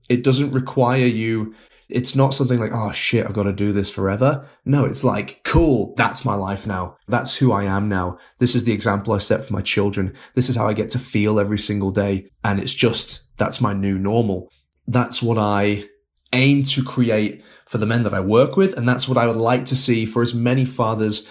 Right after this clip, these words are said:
as I can possibly help. And also, you know, whether you engage with me in any other way other than just listening to this podcast,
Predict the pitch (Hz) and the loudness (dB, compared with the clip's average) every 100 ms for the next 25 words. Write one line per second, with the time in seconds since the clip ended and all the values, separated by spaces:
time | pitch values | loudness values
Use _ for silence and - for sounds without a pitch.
0 | - - - 110 104 107 - - 113 107 | -20 -10 -2 0 2 0 -2 -2 -4 -4
1 | - 113 107 113 - 120 101 - 101 - | -2 -4 -4 -6 -4 -4 -4 -2 -4 -4
2 | - - - 117 123 131 120 110 110 113 | -14 -20 -6 2 4 4 4 2 2 -2
3 | 120 - _ _ - 127 127 127 123 123 | -4 -10 _ _ 2 4 6 6 6 4
4 | 127 135 131 127 120 123 127 120 120 120 | 4 4 4 2 0 2 2 2 0 -2
5 | 117 127 117 110 113 113 110 107 110 107 | -2 -2 -2 -2 -2 -2 -2 -2 -2 0
6 | 120 - 120 123 107 110 - 123 127 147 | -2 0 -2 -2 -4 -6 -2 -2 0 0
7 | 165 | -2